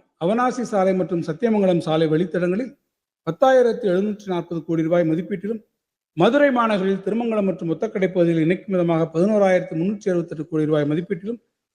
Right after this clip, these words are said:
மெட்ரோ ரயில் திட்டத்திற்கென தயாரிக்கப்பட்ட விரிவான திட்ட அறிக்கைகள் ஒன்றிய அரசின் மூலதன பங்களிப்பு பெறுவதற்காக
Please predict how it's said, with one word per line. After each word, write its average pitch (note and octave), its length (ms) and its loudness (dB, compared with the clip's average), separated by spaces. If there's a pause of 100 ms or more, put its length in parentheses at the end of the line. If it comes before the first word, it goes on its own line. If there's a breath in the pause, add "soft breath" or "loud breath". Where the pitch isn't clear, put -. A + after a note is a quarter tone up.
(140)
மெட்ரோ F3 260 4
ரயில் G3+ 320 0
திட்டத்திற்கென E3 680 -8
தயாரிக்கப்பட்ட E3 640 -2
விரிவான E3 440 2
திட்ட D#3 260 -8
அறிக்கைகள் E3 400 -4 (500)
ஒன்றிய G#3+ 360 4
அரசின் E3+ 400 0 (240)
மூலதன G#3 440 0
பங்களிப்பு D#3+ 520 -2 (560)
பெறுவதற்காக F3+ 640 2